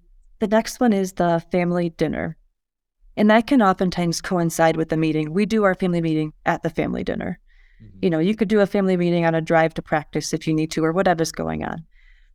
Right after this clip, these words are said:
Speaker 1: But we think the family dinner is a really important way to come together at the end of a busy day.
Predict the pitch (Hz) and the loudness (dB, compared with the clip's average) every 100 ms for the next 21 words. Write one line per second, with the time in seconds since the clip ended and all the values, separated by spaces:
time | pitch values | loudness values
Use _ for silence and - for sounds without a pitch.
0 | - 185 - 262 - 370 294 - 214 202 | 0 2 2 0 0 0 0 0 0 2
1 | 208 180 180 165 170 170 185 190 - 185 | 2 2 2 0 0 0 2 0 -2 -4
2 | 185 175 175 165 - - 185 - 170 165 | -4 -2 -2 -2 -2 -2 -2 -2 0 0
3 | 165 165 165 165 160 160 160 160 156 156 | 2 -2 -4 -4 -2 -2 -2 -4 -4 -4
4 | - - 165 | -4 -6 -6